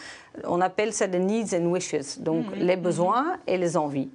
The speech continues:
Speaker 1: Parce qu'il y a aussi plein de choses qui sont, voilà. Et je pense que dans, dans le travail de tous les jours, il faudra aussi lier du formel et de l'informel. Et c'est pour ça que je pense que le sens du bureau et la façon de l'aménager,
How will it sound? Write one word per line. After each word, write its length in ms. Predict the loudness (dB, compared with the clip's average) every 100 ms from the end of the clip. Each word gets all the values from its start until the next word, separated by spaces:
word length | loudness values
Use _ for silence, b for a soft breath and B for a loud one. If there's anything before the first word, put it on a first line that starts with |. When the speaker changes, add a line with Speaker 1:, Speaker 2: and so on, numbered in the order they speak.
| -16 -6
Speaker 1:
Parce 140 | -6
qu'il 120 | 2
y 20 | 2
a 80 |
aussi 220 | 2 0 -2
plein 280 | 0 -2
de 80 | -2
choses 280 | 0 0 0
qui 100 | -6
sont, 240 | -2 -2
voilà. 160 | 0 -2 -6 B B B
Et 80 | 2
je 100 | 2
pense 360 | 2 2 2 0
que 100 | 2
dans, 300 | 2 2 2
dans 180 | 2
le 100 | 2
travail 480 | -2 0 2 2 0
de 100 | -2
tous 140 | -2 0
les 100 | 2
jours, 400 | 2 2 2 0
il 100 | -4
faudra 320 | 0 0 2
aussi 200 | -2 -2
lier 400 | -2 0 2 2
du 160 | 0 -4
formel 580 | 2 2 4 0 0 0
et 60 | 0
de 120 | 0
l'informel. 680 | 0 0 -4 -2 -2 -2 -6 -12 B B B -2
Et 40 |
c'est 140 | 0 0
pour 160 | 0
ça 140 | -2 -2
que 100 | 0
je 80 |
pense 380 | 0 0 0 -2
que 80 | 0
le 140 | 2
sens 420 | 2 2 4 2 -2
du 100 | -2
bureau 540 | 0 0 2 0 -2 B B B B
et 100 | 0
la 120 | 2 2
façon 520 | 2 -2 0 -2 2
de 100 | 2
l'aménager, 880 | 2 2 2 0 0 0 0 0